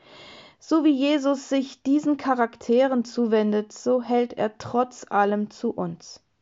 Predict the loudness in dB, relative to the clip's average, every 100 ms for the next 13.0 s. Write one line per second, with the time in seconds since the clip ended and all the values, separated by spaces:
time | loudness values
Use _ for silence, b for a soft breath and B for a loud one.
0 | _ _ _ _ _ _ _ _ 0 2
1 | 2 0 -8 -4 -2 -2 -4 -4 0 2
2 | 2 0 -4 -2 -2 -2 -6 -10 B B
3 | B -4 0 0 0 -2 4 4 4 -2
4 | -4 -6 -4 0 0 -2 -4 -4 _ b
5 | b b b -2 2 2 2 2 0 4
6 | 2 2 -4 0 2 2 2 0 2 0
7 | 0 0 0 0 -2 0 2 4 0 0
8 | 0 0 -2 -4 0 2 2 -2 -8 0
9 | 2 4 4 2 2 -2 -4 b b b
10 | b b -8 -8 2 4 6 4 6 6
11 | 4 0 4 4 4 0 -2 0 0 0
12 | -6 -6 -6 -2 -4 -4 -8 -12 -12